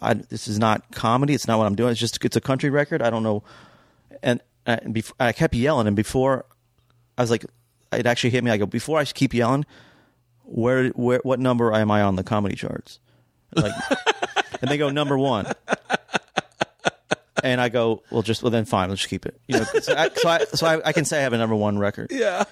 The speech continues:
Speaker 1: And then they said last, 'cause last year, what, it's two thousand seventeen, yeah, two thousand sixteen, because they classified it as comedy, I had the second best selling comedy album in America last year.
Speaker 2: That's fucking amazing.
Speaker 1: Which is,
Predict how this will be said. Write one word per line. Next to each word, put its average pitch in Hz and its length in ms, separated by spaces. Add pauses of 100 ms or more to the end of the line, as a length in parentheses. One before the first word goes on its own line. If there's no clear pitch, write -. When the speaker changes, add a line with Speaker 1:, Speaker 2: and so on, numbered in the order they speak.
Speaker 1:
And 135 140
then 156 80
they 156 100
said 147 180
last, 143 300
'cause 123 160
last 143 300
year, 135 400 (220)
what, 147 260
it's - 240
two 143 100
thousand 113 260
seventeen, 110 460
yeah, 113 60
two 151 160
thousand 156 240
sixteen, 131 400
because 120 220
they 131 60
classified 127 420
it - 20
as 101 100
comedy, 127 460 (360)
I - 80
had 123 80
the 117 60
second 143 320
best 123 240
selling 117 300
comedy 107 400
album 95 440
in 110 140
America 104 380
last - 260
year. - 220 (560)
Speaker 2:
That's 143 200
fucking 147 560
amazing. 135 680
Speaker 1:
Which 117 300
is, 113 340